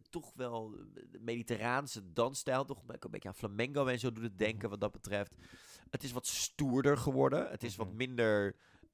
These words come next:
Speaker 1: eh, giechel en goochel doen Chicago. Maar de essentie van de blijheid van verliefd zijn en dat soort dingen is er nog niet, is er niet uitgesloten. Het is niet te glad geworden.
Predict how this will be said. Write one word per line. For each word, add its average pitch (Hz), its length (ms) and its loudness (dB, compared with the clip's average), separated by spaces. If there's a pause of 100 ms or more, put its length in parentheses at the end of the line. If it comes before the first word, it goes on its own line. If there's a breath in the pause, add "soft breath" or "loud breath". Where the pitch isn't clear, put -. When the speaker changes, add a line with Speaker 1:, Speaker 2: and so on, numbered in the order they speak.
Speaker 1:
eh, 98 760 2 (120)
giechel - 480 -2
en 104 60 2
goochel 98 360 2
doen 98 300 0
Chicago. 120 760 2 (1500 soft breath)
Maar 147 200 4
de 147 80 2
essentie 180 540 0
van 135 200 -2
de 113 80 0
blijheid 120 560 6
van 117 180 -6
verliefd 123 380 -2
zijn 180 180 -2
en 170 60 0
dat 160 140 2
soort 135 160 -8
dingen 143 220 -6
is 147 160 -6
er 151 80 -2
nog 139 160 -10
niet, 131 220 -6
is - 140 -4
er 151 80 0
niet 156 240 -4
uitgesloten. 107 640 0
Het - 100 -16
is 117 120 -8
niet 156 280 -10
te 185 100 -4
glad 90 480 -2
geworden. 76 520 -12